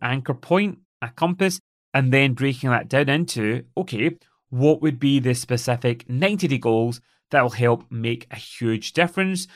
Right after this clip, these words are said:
to keep them focused and to help you to get out your way? So there are many, many, many, many more ways that you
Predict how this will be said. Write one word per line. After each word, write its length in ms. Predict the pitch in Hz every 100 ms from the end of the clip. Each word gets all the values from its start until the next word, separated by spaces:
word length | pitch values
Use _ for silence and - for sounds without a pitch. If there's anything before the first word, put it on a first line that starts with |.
| _ _
to 100 | -
keep 300 | 120 - 254
them 160 | 233 190
focused 560 | 151 147 156 156 147 -
and 320 | 120 120 117 117
to 80 |
help 300 | 104 120 120
you 180 | 110 120
to 320 | 120 - 117 120
get 240 | - 110
out 300 | 113 113 -
your 160 | 113 104
way? 300 | 101 92 82 _ _ _ _ -
So 300 | - 240 -
there 220 | 151 196
are 140 | 208 214
many, 320 | 190 233 240
many, 400 | 226 214 214 202
many, 480 | 156 139 147 220 214
many 220 | 160 143
more 240 | 123 120 110
ways 340 | 113 127 123
that 240 | 120 113
you 520 | 110 113 117 117 117